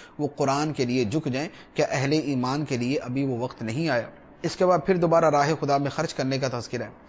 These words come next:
پھر راہ خدا میں خرچ کرنے میں جو رکاوٹ ہے، وہ عام طور پہ دنیا کی محبت ہوتی ہے۔ تو اللہ تعالیٰ نے دنیا کا بیان کر دیا کہ دنیا کیا ہے۔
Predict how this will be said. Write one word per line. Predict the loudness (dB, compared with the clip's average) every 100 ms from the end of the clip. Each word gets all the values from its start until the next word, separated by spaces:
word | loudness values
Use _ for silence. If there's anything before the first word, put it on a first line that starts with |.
| -20 -20 -18 0
پھر | 4
راہ | 4 4 2
خدا | 0
میں | 0 -2
خرچ | -2 -4 -2
کرنے | -2 0 -2 -4 -14 -20 -8
میں | -2 2
جو | 4 4
رکاوٹ | 2 2 4 2
ہے، | 0 -6 -8
وہ | -6 -4
عام | 0 0 2
طور | 2 2
پہ | 2 0 0
دنیا | -4 -4 -2 0 0
کی | -2 -2
محبت | -4 -4 -6 -6 -6
ہوتی | -6 -8 -10
ہے۔ | -10 -10
تو | -8
اللہ | -4 2 2
تعالیٰ | 2 0 0
نے | -4 -8 -20 -12
دنیا | -2 0 2 2
کا | 2
بیان | 2 2 2
کر | 0 -2
دیا | 0 -2
کہ | -2 -2
دنیا | 0 0 0
کیا | 0 2
ہے۔ | 2